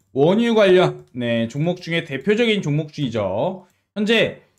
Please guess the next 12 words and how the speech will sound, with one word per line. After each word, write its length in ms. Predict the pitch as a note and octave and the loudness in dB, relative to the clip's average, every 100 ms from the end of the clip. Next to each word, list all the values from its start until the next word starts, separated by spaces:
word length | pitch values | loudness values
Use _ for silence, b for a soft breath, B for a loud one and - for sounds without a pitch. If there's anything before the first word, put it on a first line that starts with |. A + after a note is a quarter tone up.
| _ _ - | _ _ -2
대내적으로 1000 | C#3+ F#3+ B3 A#3+ G#3 G3+ D3+ C#3+ E3 C#3+ | 2 2 2 2 2 2 2 2 0 -2
중동에서 1080 | - E3+ F#3 F#3+ G3 F#3 E3 D3+ F3+ F3+ F3+ | -4 -4 -2 0 2 2 0 -2 0 0 0
계속적으로 680 | C#3 C#3+ G3 F#3+ F#3 D#3+ D#3+ | -4 -4 -4 -2 0 0 -4
분쟁이 520 | - C#3+ D3+ G#3+ A3 | -4 -2 2 2 2
지속되면서 1040 | - D#3+ C#3+ D3+ D#3+ D3+ D3 A2 D3 G3 F#3+ _ _ | -2 -6 -4 -2 -2 -2 -2 -2 -2 -4 -10 _ _
미군 560 | C3 F3+ A#3 C4+ C#4+ B3 | -4 0 0 0 0 0
사망자가 880 | A#3 A3+ A3+ A3 G#3 G3+ G3 G3+ | 2 2 2 2 2 4 4 2
계속적으로 640 | G3 C#3+ D3+ - E3+ E3 E3+ | 0 -4 -6 -6 -4 -2 -2
속속 400 | G3+ - G3+ F#3+ | -4 -6 -8 -6
발생하고 560 | A#2 A2+ - G#3 G3+ | -6 -6 -4 -2 0
있다는 240 | F3+ F3+ D3+ | 0 0 -4
소식이죠. 480 | D#3+ F3 C#3+ A#2+ | -4 -6 -6 -6